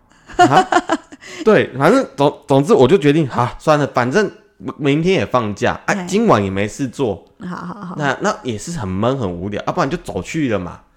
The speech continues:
Speaker 1: 然后就去了，就走，真的走了一小时二十分钟。然后到了之后
Speaker 2: 还好还没关门呢，吼。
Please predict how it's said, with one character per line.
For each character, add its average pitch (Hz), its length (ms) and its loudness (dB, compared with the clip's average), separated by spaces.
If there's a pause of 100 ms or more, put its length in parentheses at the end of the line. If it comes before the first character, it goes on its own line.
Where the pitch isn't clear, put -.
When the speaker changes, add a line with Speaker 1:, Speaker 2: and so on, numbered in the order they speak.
(240)
Speaker 1:
然 - 100 -10
后 107 40 -6
就 117 80 -2
去 110 280 -6
了， - 60 -10 (200)
就 - 120 -2
走， - 380 -8
真 196 120 2
的 196 80 2
走 95 240 -2
了 95 80 -2 (160)
一 147 80 -2
小 95 320 -4
时 - 420 -20
二 120 160 0
十 87 260 -12
分 80 300 -14
钟。 73 240 -16 (300)
然 107 100 -2
后 - 80 -8
到 156 140 4
了 107 100 2
之 98 220 -6
后 95 280 -4 (200)
Speaker 2:
还 233 120 0
好 254 140 0
还 202 100 -4
没 196 140 -6
关 202 180 -2
门 214 320 -6
呢， - 180 -14
吼。 185 140 -14